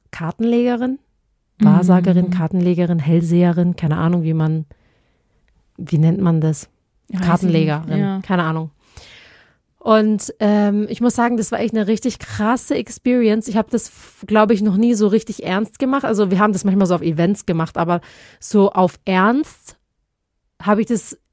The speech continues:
Speaker 1: jetzt zum allerersten Mal
Speaker 2: Mhm.
Speaker 1: gemacht, wo man wirklich dann so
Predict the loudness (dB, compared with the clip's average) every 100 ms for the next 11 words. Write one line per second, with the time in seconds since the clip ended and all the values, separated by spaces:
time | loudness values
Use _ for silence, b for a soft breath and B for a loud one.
0 | _ -8 0 0 -2 -6 -4 -4 -4 -6
1 | -10 -10 -10 -4 -2 -2 -4 -4 -6 -6
2 | -2 -2 2 2 2 0 -2 -2 -2 -4
3 | b b b b b -4 0 2 2